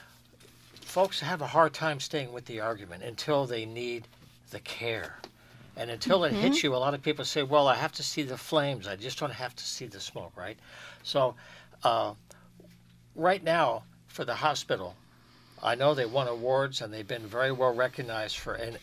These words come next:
Speaker 1: for some incredible work with knee replacement surgery. Some
Speaker 2: <laughs>
Speaker 1: units do very well.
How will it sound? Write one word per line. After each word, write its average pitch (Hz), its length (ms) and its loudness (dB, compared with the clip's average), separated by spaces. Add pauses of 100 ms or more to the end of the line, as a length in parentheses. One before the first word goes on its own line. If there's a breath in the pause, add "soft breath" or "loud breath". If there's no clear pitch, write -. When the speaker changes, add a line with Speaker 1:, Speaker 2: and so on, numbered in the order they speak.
(100)
Speaker 1:
for 107 220 -6
some 110 320 -4
incredible 139 520 4
work 117 300 0
with 101 180 -14
knee 120 300 -10
replacement 117 640 -8
surgery. 110 580 -8 (300 loud breath)
Some 160 320 2
Speaker 2:
<laughs> 139 140 0
Speaker 1:
units 127 440 -2
do 127 140 -4
very 117 320 0
well. 110 460 -2